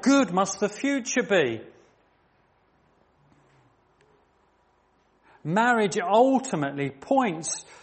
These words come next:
to the love of Jesus for his people. All our needs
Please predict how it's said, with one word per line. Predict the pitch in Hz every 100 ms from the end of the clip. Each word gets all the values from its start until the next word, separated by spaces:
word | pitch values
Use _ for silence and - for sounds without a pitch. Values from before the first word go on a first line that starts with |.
| - _ _ _ _ _ _ _
to | - 165 165 170
the | 156 160
love | 160 214 226 196
of | 185 127
Jesus | - 160 202 247 220 151 131 117
for | - 175 175 160
his | 170 185 160 - - - _ -
people. | 240 254 247 170 120 107 - - - - _ _ _ _ _ _ _
All | - 214 240 202
our | 160 151 143 139 - - - - _ -
needs | 143 156 240 254 185 127 - -